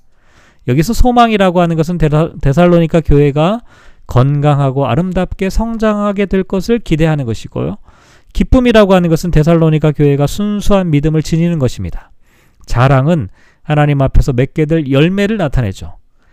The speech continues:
그러니까 사도 바울에게 가장 중요한 것은 어떤 일의 성과나 업적을 남기는 것이 아니었습니다. 원래 계획했던 대로 데살로니가로 돌아가서 사역을 하지 못했지만 오히려 이와 같은 중단과 가로막힘에도 불구하고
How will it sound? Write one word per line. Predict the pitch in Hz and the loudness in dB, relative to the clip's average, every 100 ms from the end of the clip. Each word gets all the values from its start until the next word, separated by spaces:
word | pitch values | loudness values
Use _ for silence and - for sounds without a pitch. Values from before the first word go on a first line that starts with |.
| _ _ _ | _ _ _
그러니까 | - 165 165 180 | 2 2 2 0
사도 | 196 214 220 | 0 0 2
바울에게 | 208 202 190 | 2 2 0
가장 | 185 156 151 175 208 220 | -2 -2 0 2 0 -2
중요한 | - 196 196 190 175 | -6 -6 -4 -4 -4
것은 | 165 - 226 120 82 _ _ | -6 -4 -4 -4 -8 _ _
어떤 | - 127 - 156 | -2 0 0 -2
일의 | - 139 143 143 | -2 0 0 2
성과나 | - 165 165 147 135 127 | 2 0 -4 -6 -4 -6
업적을 | 123 120 - 143 135 | 0 2 2 -2 -2
남기는 | 110 131 131 123 | -4 -4 -4 -4
것이 | 120 - 185 | -6 -8 -10
아니었습니다. | 139 165 196 - 127 - - _ _ _ _ _ _ - | -6 -4 -4 -4 -10 -10 -16 _ _ _ _ _ _ 0
원래 | 143 160 160 | 2 4 2
계획했던 | - 151 143 156 156 143 | 4 2 2 -4 -4 -4
대로 | 143 139 135 | -2 -2 -2
데살로니가로 | 131 - 165 160 156 156 151 | -2 -2 -4 -4 -6 -6 -4
돌아가서 | 151 160 165 160 165 | 2 2 2 -2 -6
사역을 | - 185 180 180 | -6 -6 -4 -6
하지 | 185 190 | -6 -4
못했지만 | 175 208 - 151 180 175 92 - _ _ - - | -2 -2 -4 -4 -2 -2 -6 -16 _ _ -20 -4
오히려 | 170 202 226 | 2 2 4
이와 | 208 180 190 | 2 2 2
같은 | 190 180 180 | 0 -2 -4
중단과 | - 165 170 165 160 160 151 156 151 | -4 -4 -2 -2 -2 -4 -4 -4 -4
가로막힘에도 | - 135 147 143 - - 139 135 | -4 -4 -2 -2 -4 -6 -6 -4
불구하고 | 139 131 123 135 120 127 175 214 | -2 -2 0 -2 -4 -4 -2 -2